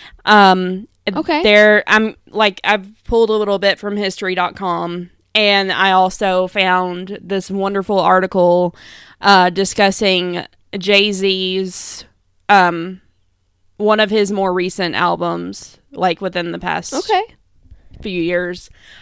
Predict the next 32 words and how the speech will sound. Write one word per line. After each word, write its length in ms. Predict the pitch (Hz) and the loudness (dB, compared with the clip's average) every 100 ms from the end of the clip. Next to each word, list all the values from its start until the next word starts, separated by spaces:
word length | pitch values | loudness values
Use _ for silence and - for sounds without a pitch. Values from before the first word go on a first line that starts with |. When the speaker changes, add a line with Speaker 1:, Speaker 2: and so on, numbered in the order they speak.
| - | -2
Speaker 1:
um, 220 | 208 196 | 0 2
and 160 | 185 190 | 0 0
how 320 | 202 190 185 | 4 6 6
it, 280 | 175 117 - _ _ _ _ _ _ - | 2 -2 -8 _ _ _ _ _ _ -6
um, 440 | 214 185 160 156 175 | -2 0 -2 -6 -8
connects 400 | 214 202 185 - | -4 0 -2 -2
to 100 | 208 | -4
the 100 | 190 | -2
war 160 | 185 180 | -2 -2
on 140 | 185 | -2
drugs 320 | 185 180 185 | -4 -8 -10
for 160 | - 190 | -10 -8
women. 580 | 180 185 180 131 202 202 _ _ _ _ _ _ _ _ - | -4 -4 -4 -6 -10 -14 _ _ _ _ _ _ _ _ -4
Um, 540 | 208 190 180 180 202 190 - | 0 0 -2 -10 -18 -20 -12
Speaker 2:
Okay. 400 | 320 - 277 381 - - | -12 -8 -8 -8 -12 -10
Speaker 1:
so, 320 | - 202 185 | -2 -2 -2
yeah. 380 | 180 185 - 220 | -2 -4 -4 -6
Speaker 2:
Sounds 220 | 254 254 | -6 -10
fascinating. 680 | - 233 - 170 151 160 180 | -10 -10 -8 -8 -8 -8 -6
Speaker 1:
Yeah, 240 | 240 320 190 | 0 2 2
it, 160 | 196 - | 0 -2
it 120 | 220 | -2
was 140 | 202 | -2
Speaker 2:
I'm 40 | 190 | -2
Speaker 1:
really 160 | 175 160 | -2 0
good. 80 | 127 | -2
Speaker 2:
excited. 520 | - - 190 196 - | -2 0 -2 -2 -6
Speaker 1:
Yeah. 340 | - - 214 233 _ _ _ _ _ _ | -4 -4 -4 -10 _ _ _ _ _ _
Speaker 2:
All 220 | 233 294 | -12 -8
right. 580 | 254 214 277 202 - - _ - | -6 -6 -6 -6 -8 -18 _ -10
Well, 440 | 240 247 277 - - | -4 -2 -4 -6 -8
um, 520 | 262 247 233 226 | -6 -6 -6 -6